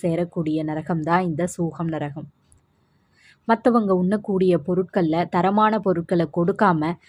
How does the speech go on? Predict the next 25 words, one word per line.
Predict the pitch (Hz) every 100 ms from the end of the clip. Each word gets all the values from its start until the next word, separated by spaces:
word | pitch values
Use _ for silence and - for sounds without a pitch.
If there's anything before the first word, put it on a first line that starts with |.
| - -
அந்த | 214 214
பொருட்களை | 175 190 233 - 190 202
கலப்படம் | 208 185 196 226 226 220
செய்து | 220 175 165 190
தரமற்ற | 190 175 202 214 - 214
பொருட்களை | 214 185 180 185 175
தரமான | 185 170 185 208 208 214
பொருட்களுக்கு | 185 185 185 202 185 180
நிகராக | 165 160 202 202 180 185
கொடுத்து | 180 170 165 165 185 - - -
லாபம் | 185 185 208 233 214
ஈட்டக்கூடிய | 202 202 185 190 175 175 190 -
பூமியில | 170 180 196 185 180
வாழும் | 165 165 185 175
பொழுது, | 170 151 165 - _ _ -
வியாபார | 180 196 220 226 220
உத்திகள் | 180 - 190 214 208
என்று | 175 170 165
சொல்லி | 175 170 190
புகழப்படும் | 190 170 196 190 160 170 170
பகுத்தறிவாளர்கள் | 170 180 196 190 175 160 165 147 185 - - - -
இறந்த | 214 240 247
பின்பு | 240 185 170 180 -
அவங்க | 175 185 175 185 -
சேர்த்த | - 214 220 220